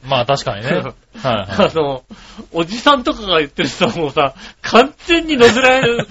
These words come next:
Speaker 1: <laughs>
Speaker 2: こっちが引くようなさ、下ネタだとさ、
Speaker 1: あるね。
Speaker 2: もう完全に載せられないって感じじゃない？
Speaker 1: はいはいはい。
Speaker 2: そういう話はあんまりしないんだよね。
Speaker 1: まあ確かにね。
Speaker 2: うん、大丈夫ですけどもね。
Speaker 1: はいはい。
Speaker 2: ねえ、まあ、五月の一日ですか。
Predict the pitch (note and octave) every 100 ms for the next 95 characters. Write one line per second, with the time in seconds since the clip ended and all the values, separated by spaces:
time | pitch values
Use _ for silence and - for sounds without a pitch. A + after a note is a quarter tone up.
0 | G3 - - A#3+ A#3 G#4 G4+ G#3+ - -
1 | D#4 E4 C#4+ F3+ D#3+ F#3 D#3+ F3+ F3 F3
2 | D#3+ C3+ C3+ B2+ C#3+ C3+ A2+ A2+ C#3+ F3+
3 | F#3+ A#3+ C4+ - D4+ C4+ A#3+ B3+ C#4 B3+
4 | E3+ D#3 B2 A2 C3+ - A#2 G#2+ G2+ F#2+
5 | F2+ E2+ - D#4+ G4+ F4+ F#4 - G#4+ -
6 | D3+ D3 D#3 D#3 D3 C#3 C#3+ C3 F#2+ F#2
7 | G#2 E3 G#3 B2+ A2+ F#2 F2 C#3 D#3+ A#2
8 | A2 A2+ C3 B2+ A#2+ G2+ F#2 _ A#2 A2
9 | A2+ B2 D3 C3 F#2+ F2 D#2+ - _ _
10 | _ - D#3+ D#3+ D#3 D3 C#3 C3 B2+ C3
11 | D3+ C#3+ C3 B2 A#2 A2+ A2+ A2+ A2+ A2+
12 | A#2 B2+ A3+ - C#3+ B3 D4 B3+ F#3+ -
13 | F#2+